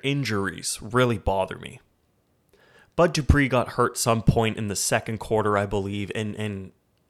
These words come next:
in the fir-, when he was playing, you could feel Bud Dupree on the field.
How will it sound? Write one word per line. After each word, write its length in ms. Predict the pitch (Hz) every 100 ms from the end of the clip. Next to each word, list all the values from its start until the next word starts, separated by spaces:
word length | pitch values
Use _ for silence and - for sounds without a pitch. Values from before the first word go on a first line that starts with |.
| _ _ _ _ _ _ -
in 140 | 139
the 80 | 120
fir-, 380 | - - 160 175
when 200 | 123 143
he 100 | 156
was 160 | 170 -
playing, 600 | - 160 185 107 - - _ _ _ _ _
you 140 | 113 131
could 280 | 131 95 -
feel 540 | - - 123 110 98
Bud 300 | 92 104 95
Dupree 340 | 101 - 120
on 160 | 98 95
the 80 | 87
field. 520 | - 110 95 -